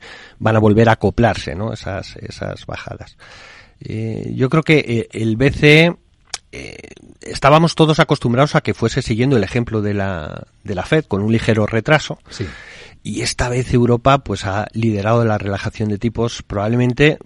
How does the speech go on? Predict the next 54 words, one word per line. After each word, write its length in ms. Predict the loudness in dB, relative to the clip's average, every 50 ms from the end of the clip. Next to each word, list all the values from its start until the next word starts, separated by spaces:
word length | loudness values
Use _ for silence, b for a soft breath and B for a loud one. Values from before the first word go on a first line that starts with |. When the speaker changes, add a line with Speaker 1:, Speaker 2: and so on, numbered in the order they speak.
| -18 -20 -18 -14
Speaker 1:
pues, 380 | -12 -12 -12 -12 -14 -18 -18 -16
porque 260 | _ -16 -14 -10 -6 -4
ha 60 | -4
decidido 300 | -2 -2 0 0 0 0
que 120 | 2 2
no 120 | 0 2 2
podía 300 | 4 2 4 4 2 0
esperar 440 | 0 -2 -4 -4 -4 -4 -6 -4
más. 420 | -2 -2 -2 -2 -4 -10 -16 -18 _ _
Eh, 520 | -14 -14 -12 -12 -12 -14 -14 -16 -18 -18 B B B B B B B B
y, 240 | -2 -2 -2 0 0 0
y 120 | 2 2 4
esto 460 | 2 2 2 2 4 4 2 0 -6 _ _ _ -10
supone 420 | -4 -4 0 2 4 4 4 4
ya 140 | 4 4 4
un 100 | 4 2
cambio 380 | 2 4 4 4 4 4 2
de 100 | 2 2
paradigma. 600 | 2 0 0 0 -2 -4 -6 -8 -10 -14 -16 -18 -18 b b b b b b b b
Eh, 720 | -8 -6 -4 -4 -4 -4 -4 -4 -4 -4 -6 -6 -8 -8 -12 -12 -14 -16 -18 -8 _
creemos 420 | -2 2 4 4 4 4 2 2
que 120 | 0 0
las 160 | 2 2 0 0
futuras 340 | -2 -2 0 2 2 2
decisiones 500 | 2 0 -2 -4 -4 -4 -2 -2 -2 -2
que 120 | -4 -6 -4
tome 180 | -4 -2 -2
el 80 | -2 -2
Banco 220 | -2 -2 -2 -4
Central 320 | -4 -4 -6 -4 -2 0 2
Europeo, 500 | 2 2 0 0 0 0 0 0 0 -2 B B B B B B B B -16
eh, 180 | -12 -12 -10 -10 -10 -10 -10 -10 -12 -4
cada 180 | 0 0 2 4
vez 200 | 4 2 4 4
va 100 | 4 4
a 40 | 6
mirar 480 | 4 4 4 4 6 6 6 4 4 2
menos 640 | 2 4 6 6 8 8 6 4 2 0 -2 -2 0
a, 260 | 0 0 0 0 -4 -6
a 60 | -4
qué 100 | -4 -4
está 180 | -2 0 0
pasando 640 | 0 0 -4 -2 -2 -2 0 0 0 0 0 0 0
al 140 | 0 0 -2
otro 180 | -2 -4 -2 -2
lado 160 | 0 0 0
del 120 | 0 -2
Atlántico 500 | -2 -2 -2 -2 -2 -2 -2 -2 -2 -2
y 20 | -2
las 160 | -2 -2 -2
va 120 | -2 -2
a 20 | -2
tomar 360 | 0 0 0 0 0 0 0
más 380 | 0 2 2 2 0 -4 -10